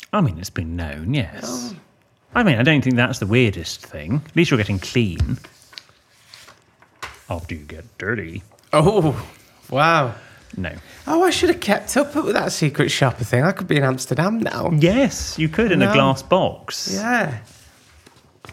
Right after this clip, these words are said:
Speaker 1: Maybe if it all packs in, you could go back to being a secret shopper.
Speaker 2: We're not far off.
Speaker 1: <laughs>
Speaker 2: Put it that way. It's just with a call I've just had. We're not, <laughs> we're not far off.
Speaker 1: Oh, have you just had a call?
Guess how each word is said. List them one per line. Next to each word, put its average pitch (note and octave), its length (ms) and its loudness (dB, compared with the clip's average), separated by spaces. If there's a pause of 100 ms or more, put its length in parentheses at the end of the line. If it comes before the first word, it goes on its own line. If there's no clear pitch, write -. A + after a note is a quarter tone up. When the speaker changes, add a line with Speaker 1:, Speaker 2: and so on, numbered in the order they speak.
(360)
Speaker 1:
Maybe G#3 200 -4
if D3 80 -6
it D3 80 -6
all C3 80 -2
packs - 340 -6
in, D#2+ 340 -2 (120)
you A2+ 120 -6
could A2+ 140 -2
go A#2 140 2
back - 200 0
to - 60 -10
being - 200 -16
a - 40 -18
secret - 320 -14
shopper. - 380 -14
Speaker 2:
We're D#3 80 4
not E3 160 2
far C#3 340 4
off. B2+ 260 -2 (260)
Speaker 1:
<laughs> - 640 -8
Speaker 2:
Put E3 120 -2
it D3+ 40 2
that C3+ 220 4
way. B2+ 160 2
It's - 180 -10
just F3 180 0
with D#3+ 80 0
a D3 60 2
call C#3+ 260 2
I've C3 180 2
just A2+ 200 -6
had. B2 300 -4
We're C#3 80 2
not, C#3+ 160 2
<laughs> - 320 -6
we're F#3 120 4
not - 300 0
far C#3+ 360 -2
off. - 60 0
Speaker 1:
Oh, F3 40 6
have F#3 100 4
you G#3 100 4
just G3+ 160 -2
had G#3+ 100 2
a G#3 40 -2
call? A#2+ 440 2